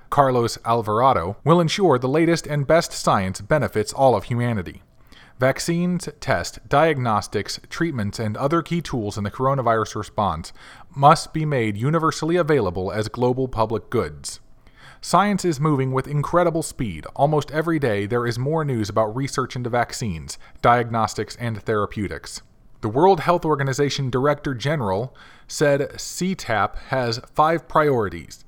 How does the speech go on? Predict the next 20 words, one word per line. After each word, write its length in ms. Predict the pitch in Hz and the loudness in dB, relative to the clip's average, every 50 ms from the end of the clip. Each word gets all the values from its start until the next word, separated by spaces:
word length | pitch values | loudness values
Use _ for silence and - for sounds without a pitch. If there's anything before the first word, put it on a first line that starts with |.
| - - - - - - - - | -20 -20 -20 -20 -20 -14 -6 -2
public 320 | 160 170 180 196 190 196 | -2 2 2 2 0 0
disclosure 600 | 196 180 - - - 151 139 139 131 - 151 156 | -2 -4 -4 -2 -2 -2 0 0 0 0 -2 -2
of 140 | 139 120 110 | -2 -4 -4
gene 240 | 104 127 131 143 139 | -4 -2 -2 -2 -2
sequencing 600 | - - 135 120 - 117 104 - - 110 101 95 | -2 -2 -4 -4 -4 -6 -8 -6 -6 -6 -4 -4
research, 500 | 90 90 85 - - 87 92 101 - - - - - - - - - - | -6 -6 -8 -6 -4 -4 -4 -4 -8 -12 -14 -18 -20 -20 -20 -20 -10 0
public 300 | - 139 131 139 131 - | 2 2 4 2 0 -2
disclosure 640 | - 120 - - - - 143 139 135 123 - 131 135 | -2 -6 -6 -6 -4 0 0 2 2 2 0 0 0
of 120 | 127 110 131 | 0 -2 -2
all 340 | - 135 135 113 98 95 | 0 2 2 4 2 0
clinical 420 | - - - 160 160 135 - 120 110 | -2 -2 -2 -2 -2 -2 -4 -6 -6
trial 380 | - - 165 165 156 131 110 | -4 0 2 2 2 2 0
results, 500 | 95 98 87 - 87 78 87 87 - - - - - - - - - - - - | 0 -4 -4 -4 -6 -8 -6 -8 -12 -14 -14 -18 -20 -20 -20 -20 -20 -20 -12 -6
encouraging 640 | 127 135 135 - - 160 170 175 156 151 175 175 | -2 -2 -2 0 2 2 2 2 0 -2 -4 -2
governments 480 | 147 160 147 139 151 147 151 156 139 - | 2 0 2 2 0 -2 -2 -4 -6 -6
and 400 | - 127 127 135 135 127 120 117 | -6 -6 -6 -4 -4 -6 -4 -4
research 500 | 143 180 175 - - 151 135 - - - | -4 -4 -4 -2 -2 -4 -4 -4 -6 -6
funders 560 | - - 170 165 143 117 101 101 104 - - | 4 4 6 6 6 2 0 -2 -2 -4 -4
to 120 | - 135 120 | -2 -2 -2
have 340 | 104 127 131 131 127 117 | 0 0 0 0 0 -2